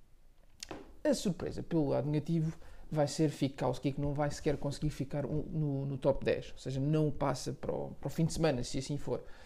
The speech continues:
o, os dez melhores no fim de semana. E, como consequência, no próximo seminário que ele costuma dar, e no, no Prof-, no Professor Project, como ele tem, eh, vai ter uma parte dedicada muito importante, que vai ser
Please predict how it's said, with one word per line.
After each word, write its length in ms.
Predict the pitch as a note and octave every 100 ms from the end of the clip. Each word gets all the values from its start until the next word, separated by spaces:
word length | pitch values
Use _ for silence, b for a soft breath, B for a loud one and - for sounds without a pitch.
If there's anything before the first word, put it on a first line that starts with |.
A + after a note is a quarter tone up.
| B
o, 520 | - B2+ B2 B2 B2 B2
os 100 | B2+
dez 200 | C3 C3
melhores 300 | C#3 C3+ C3
no 80 | B2+
fim 160 | B2
de 60 | -
semana. 340 | C3 B2+ - - B B B B -
E, 680 | F3 E3+ E3 D#3+ D#3+ D#3 F3+
como 140 | - E3
consequência, 600 | F3 E3+ - F3 F3 F#3+
no 140 | E3
próximo 400 | D#3 D3+ C#3+ D3
seminário 440 | C3+ C#3 C#3 B2+ B2
que 120 | -
ele 80 | B2
costuma 340 | - C#3+ C#3+
dar, 240 | C#3+ F#3 F3
e 80 |
no, 320 | B2 B2 A2 -
no 120 | B2
Prof-, 300 | C3 C3 - -
no 80 | -
Professor 420 | - C3 - B2
Project, 400 | B2+ C3+ D3 D#3
como 200 | - B2+
ele 60 | B2+
tem, 240 | - C#3+ E3+ B B B B
eh, 260 | D3+ D3 D3
vai 160 | C#3+
ter 100 | C#3+
uma 140 | D3 D3
parte 420 | C#3+ C#3+ C#3+ -
dedicada 580 | C#3+ C#3+ D#3 D#3+ C#3+ C#3+
muito 360 | C#3 C3+ D3
importante, 440 | C3+ B2+ - C3+ C#3
que 120 | -
vai 160 | C3+ C3
ser 260 | - B2+